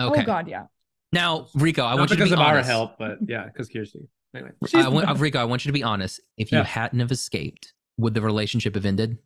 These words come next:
Speaker 1: Like,
Speaker 3: It
Speaker 1: right
Speaker 3: would
Speaker 1: then
Speaker 3: have
Speaker 1: and
Speaker 3: been
Speaker 1: there?
Speaker 3: completely different in that we
Speaker 1: Yeah,
Speaker 3: would
Speaker 1: I was
Speaker 3: not
Speaker 1: about to say,
Speaker 3: talk
Speaker 1: like,
Speaker 3: after that.
Speaker 1: not friends,
Speaker 3: Whenever I
Speaker 1: nothing.
Speaker 3: don't
Speaker 1: We don't
Speaker 3: escape
Speaker 1: talk.
Speaker 3: with people, we don't talk. So what, like, for an example, uh, my friend Sarah Wiedenheft,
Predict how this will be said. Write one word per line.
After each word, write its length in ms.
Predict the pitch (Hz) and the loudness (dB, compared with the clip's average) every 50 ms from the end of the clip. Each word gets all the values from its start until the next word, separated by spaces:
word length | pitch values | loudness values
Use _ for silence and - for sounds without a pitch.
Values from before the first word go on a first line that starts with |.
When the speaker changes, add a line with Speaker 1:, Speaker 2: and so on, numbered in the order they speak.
| _ _ _ _ _ _ _ _ _ _ _ _ _ _ _ _ - | _ _ _ _ _ _ _ _ _ _ _ _ _ _ _ _ -8
Speaker 1:
Like, 100 | 101 - | -2 0
Speaker 3:
It 40 | 131 | 2
Speaker 1:
right 120 | 107 104 135 | 4 4 4
Speaker 3:
would 80 | 131 | 4
Speaker 1:
then 60 | 135 123 | 4 4
Speaker 3:
have 40 | 131 | 4
Speaker 1:
and 60 | 131 | 2
Speaker 3:
been 0 | 113 | 2
Speaker 1:
there? 80 | 95 | 2
Speaker 3:
completely 540 | - 147 - - - 156 165 165 147 139 131 | 2 0 0 0 0 2 2 4 4 2 2
different 420 | 123 127 117 - 117 104 101 104 - | 2 0 -2 -4 -4 -8 -10 -8 -6
in 160 | 120 117 113 | -4 -2 0
that 160 | 117 113 110 113 | 0 0 2 2
we 40 | 113 | 2
Speaker 1:
Yeah, 80 | 98 | 2
Speaker 3:
would 100 | 90 110 | 2 2
Speaker 1:
I 20 | 110 | 2
was 100 | 127 131 | 2 2
Speaker 3:
not 20 | 147 | 2
Speaker 1:
about 120 | 147 147 | 2 2
to 60 | 123 | 2
say, 60 | - | 0
Speaker 3:
talk 80 | 165 151 | 2 2
Speaker 1:
like, 100 | 151 135 - | 0 -2 -2
Speaker 3:
after 100 | - 120 | -4 -2
that. 80 | 127 | -2
Speaker 1:
not 180 | 135 139 - - | -2 -2 -2 -2
friends, 400 | - 147 139 135 135 135 123 - | 0 0 0 2 0 -2 -2 0
Speaker 3:
Whenever 340 | 147 147 147 156 147 - - | 0 2 4 4 6 6 6
I 140 | 156 170 165 | 6 4 4
Speaker 1:
nothing. 60 | 151 | 4
Speaker 3:
don't 240 | 131 139 135 143 165 | 4 2 2 2 2
Speaker 1:
We 60 | 151 | 2
don't 80 | 143 135 | 0 0
Speaker 3:
escape 200 | - - 131 127 | 0 -2 -2 0
Speaker 1:
talk. 140 | - 170 165 | 0 0 0
Speaker 3:
with 60 | - | 2
people, 480 | 180 175 160 185 196 214 220 208 208 - _ | 0 0 0 0 0 -2 -2 -4 -8 -12 _
we 140 | - 120 123 123 | -4 -2 -2 0
don't 280 | 131 131 143 147 - | 2 0 0 -2 -4
talk. 380 | - - - 151 110 - - - - - - _ _ | -6 -4 -4 -4 -6 -8 -14 -20 -20 -20 -20 _ _
So 160 | - 156 151 | 0 2 2
what, 200 | 143 139 143 - | 4 2 0 0
like, 160 | 123 127 127 131 147 139 | -2 -2 0 0 0 2
for 100 | 139 143 | 2 2
an 60 | 139 | 2
example, 500 | 135 123 139 139 143 139 139 123 120 - | 2 2 0 0 0 0 0 -2 -2 -2
uh, 180 | 123 120 117 113 | -2 -2 -2 -2
my 120 | 117 113 110 | -2 -4 -4
friend 200 | - 123 120 120 | -4 -6 -6 -4
Sarah 200 | - 123 110 110 | -4 -2 0 0
Wiedenheft, 380 | 127 131 120 117 110 107 - | 0 2 2 0 0 -2 -2